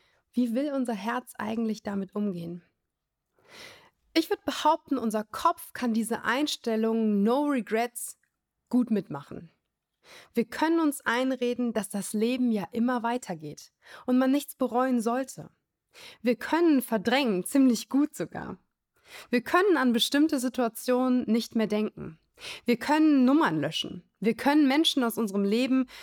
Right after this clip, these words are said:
streichen und unsere eigenen Fehler irgendwie in der Vergangenheit relativieren. Unser Kopf kann das. Aber unsere Seele, unser Herz,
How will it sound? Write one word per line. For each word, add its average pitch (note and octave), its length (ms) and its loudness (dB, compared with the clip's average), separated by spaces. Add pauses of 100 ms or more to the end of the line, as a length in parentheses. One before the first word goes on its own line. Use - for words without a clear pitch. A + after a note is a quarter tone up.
(100)
streichen C4+ 640 -2
und F#3+ 60 0
unsere G#3 280 -4
eigenen C4 320 0
Fehler B3+ 440 -2
irgendwie C4 640 0 (180)
in A3 80 0
der A3 120 2
Vergangenheit A3+ 760 0
relativieren. G3 840 -2 (2000)
Unser G#3+ 180 0
Kopf - 360 -8
kann A3 260 -2
das. - 300 -12 (1300)
Aber A3 220 0
unsere A3 320 0
Seele, G3+ 580 0
unser G#3 220 -2
Herz, - 720 -6